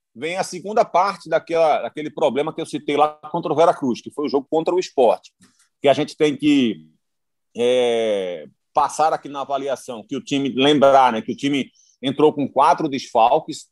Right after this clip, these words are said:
naquele jogo, né, sem Vinícius, sem Camutanga, sem Djavan, sem Haldney, porque os quatro jogadores estavam pendurados e Hélio não queria correr o risco de alguém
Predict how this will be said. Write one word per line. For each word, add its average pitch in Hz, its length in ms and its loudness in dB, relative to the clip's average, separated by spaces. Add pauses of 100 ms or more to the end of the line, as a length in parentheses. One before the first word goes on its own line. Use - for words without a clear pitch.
(160)
naquele 107 340 -6
jogo, 131 340 0
né, 104 100 0
sem 143 220 -2
Vinícius, 120 720 2
sem 143 140 0
Camutanga, 131 800 0
sem 139 220 -6
Djavan, 123 760 -2
sem 139 300 -10
Haldney, 123 1120 -4 (300)
porque 117 200 -8
os 139 140 0
quatro 147 400 4
jogadores 123 480 -2
estavam 123 400 -4 (120)
pendurados 139 680 2
e 139 120 -4
Hélio 131 200 0
não 131 160 -10
queria 131 420 -2 (480)
correr 135 260 2
o 139 60 4
risco 131 260 -4
de 131 80 -4
alguém 123 560 -4